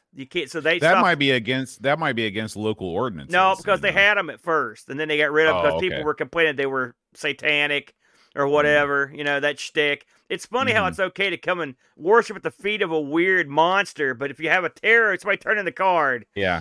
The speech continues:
Speaker 1: You know,
Speaker 2: Seems
Speaker 1: it
Speaker 2: disingenuous. I agree.
Speaker 1: Yeah. So, but with all that said, they've taken, this is the first year that I had no fun,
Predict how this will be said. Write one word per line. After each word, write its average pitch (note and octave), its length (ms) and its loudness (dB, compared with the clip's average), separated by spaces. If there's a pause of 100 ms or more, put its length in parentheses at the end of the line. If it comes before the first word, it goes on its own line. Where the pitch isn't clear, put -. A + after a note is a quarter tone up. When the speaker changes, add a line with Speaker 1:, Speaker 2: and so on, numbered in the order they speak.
(120)
Speaker 1:
You C#3 120 -10
know, D3 60 -2
Speaker 2:
Seems C#3 200 2
Speaker 1:
it - 40 -10
Speaker 2:
disingenuous. G#2+ 800 -2
I F#2 100 2
agree. D2 440 -4
Speaker 1:
Yeah. D#3 440 0
So, D3 320 0
but D#3 260 -6
with F3 100 -2
all A3+ 140 4
that G#3 180 2
said, F3 480 0
they've E3 180 0
taken, A3+ 600 -2 (640)
this A3+ 220 4
is D4 100 -10
the A3+ 120 -2
first G3 400 -6
year F3 260 -2
that E3 140 0
I D3 80 2
had D#3+ 200 0
no D#3 260 4
fun, F3 600 0